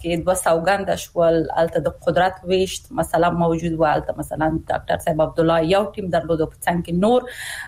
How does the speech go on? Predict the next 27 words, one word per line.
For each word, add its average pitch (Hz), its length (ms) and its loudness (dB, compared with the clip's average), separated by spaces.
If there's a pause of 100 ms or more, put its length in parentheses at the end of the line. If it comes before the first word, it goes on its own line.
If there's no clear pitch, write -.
(180)
آم، 175 380 2 (420)
رهبران 202 720 2
ورته 196 320 0
وایم 185 320 2
یا 165 120 2
سیاستمداران 165 840 0
وایو 180 280 -2
چې - 180 -8 (160)
دوی 175 100 0
کله، 165 320 0 (420)
آم، 160 600 2 (300)
دوحې 190 340 2
کې - 100 -4
ول، 180 220 2
د 160 160 2
دوی، 175 320 4
آم، 156 480 2 (100)
زامن 190 420 2
دوحې 196 320 0 (100)
کې، 175 400 0
آه، 170 200 4
په 170 160 -6
دغه، 170 400 2 (140)
آم، 160 480 2 (680)
آم، 175 140 2
مذاکراتو 175 580 0
کې 175 100 -16